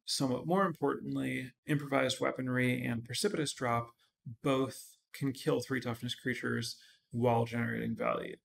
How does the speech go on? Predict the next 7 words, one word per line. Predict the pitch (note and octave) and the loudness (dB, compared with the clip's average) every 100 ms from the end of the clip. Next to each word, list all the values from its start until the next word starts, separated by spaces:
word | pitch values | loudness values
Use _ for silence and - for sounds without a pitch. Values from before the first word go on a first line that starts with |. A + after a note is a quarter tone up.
| _ _ _ _ - | _ _ _ _ -4
However, | F3+ G#3+ A#2 - - _ _ _ _ _ | 2 2 2 -6 -12 _ _ _ _ _
both | E3 F#3 F3 | 2 4 2
of | A3 | 0
those | C#3 B2+ A#2+ - | 2 2 2 -4
are | A2+ | -4
sorcery | - - B2 - B2+ A2 | -4 -2 -2 -2 -4 -4
speed. | - - - - | -6 -8 -8 -10